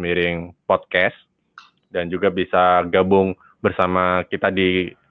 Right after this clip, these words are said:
menggunakan email marketing dengan aplikasi kirim dot email, bisa menggunakan kode KEPO, K E P O, bisa dapet potongan sebesar sepuluh persen untuk, eh, biaya berlangganannya. Oke, gitu aja. Terima kasih banyak Mas Bagus.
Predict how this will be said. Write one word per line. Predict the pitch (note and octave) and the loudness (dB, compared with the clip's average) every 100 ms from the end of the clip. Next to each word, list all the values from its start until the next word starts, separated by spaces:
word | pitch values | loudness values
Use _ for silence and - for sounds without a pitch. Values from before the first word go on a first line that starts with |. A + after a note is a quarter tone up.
| _ - | _ -10
menggunakan | F#2+ F#2 F2+ F#2 | -4 -2 0 -2
email | F#2+ F#2+ | 0 -2
marketing | F#2 F2 F2 G#2 G2+ | -2 -4 -6 -4 -2
dengan | F2+ F2+ F2 E2+ - _ - | 0 0 -2 -4 -12 _ -8
aplikasi | F2+ G2 F#2+ - G#2 | -4 -2 -2 -4 -4
kirim | - G2 | -2 0
dot | F#2+ | 2
email, | F#2 F#2 A#2 B2 | 2 2 2 0
bisa | G2 F#2 F#2 | 0 0 0
menggunakan | F#2 F2+ F2+ F2 - F2+ F2 E2+ | 0 0 0 -2 -2 -4 -4 -2
kode | G2+ F2+ F2+ F2 F2 - _ _ _ | 0 2 4 2 0 -4 _ _ _
KEPO, | B2+ A#2 G2 A2 - _ - | 0 0 2 2 0 _ -6
K | G#2 | -2
E | F#2+ G2 | 0 0
P | - G2+ | 0 -2
O, | - F#2 A2 - _ _ _ | 0 0 -2 -4 _ _ _
bisa | F2+ - F2 | -8 -4 -2
dapet | E2+ - F2+ F2+ E2+ | -2 -2 0 2 0
potongan | - F2+ F2 F2+ G2+ G#2+ A2+ - | -4 -4 -2 -2 -2 -4 -10 -14
sebesar | E2+ F2+ E2+ | -12 -10 -10
sepuluh | - D#2+ | -8 -10
persen | E2 - F2+ F2+ | -8 -6 -6 -6
untuk, | E2+ E2 - _ _ - _ _ _ _ - | -12 -12 -12 _ _ -20 _ _ _ _ -12
eh, | E2+ D#2+ D#2 | -6 -6 -4
biaya | F2+ F2 | 0 0
berlangganannya. | E2+ E2+ D#2+ D#2 D#2+ D#2 D#2 _ _ _ _ - - | 2 0 0 -4 -4 -8 -12 _ _ _ _ -20 -8
Oke, | - B2 C3 - - | -2 0 -2 -4 0
gitu | A#2 | 4
aja. | A#2 C#3+ | 4 4
Terima | D3 C3+ C3 | 4 2 2
kasih | C3 C3 D3+ | 0 2 2
banyak | D3 B2 C#3+ C#3+ | 4 2 2 0
Mas | A#2+ B2 B2 B2 B2 | -2 0 2 2 0
Bagus. | - A#2+ A#2 C3 C3+ | 0 2 2 2 0